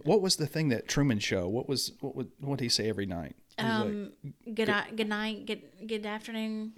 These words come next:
Speaker 1: Good
Speaker 2: I don't
Speaker 1: evening
Speaker 2: remember.
Speaker 1: and good night." Or where's my daughter? She would know.
Speaker 2: She knows, yeah.
Speaker 1: Yeah.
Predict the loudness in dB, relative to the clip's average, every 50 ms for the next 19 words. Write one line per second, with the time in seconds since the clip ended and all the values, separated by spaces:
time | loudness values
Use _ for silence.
0 | -12 -6 -4 0 2 2 2 4 2 2 2 2 0 -2 -2 -2 -2 0 0 -2
1 | -2 -2 -2 -4 -4 -8 -10 -8 -6 -6 -4 -4 -4 -4 -4 -4 -4 -6 -8 -10
2 | -14 -20 -20 -20 -20 -20 -20 _ -20 -20 -20 -20 -4 -2 -2 0 2 2 0 2
3 | 2 2 2 2 2 2 2 0 0 0 0 -2 -4 -6 -8 -8 -10 -8 -8 -6
4 | -6 -6 -6 -8 -10 -12 -12 -12 -12 -10 -8 -6 -6 -8 -8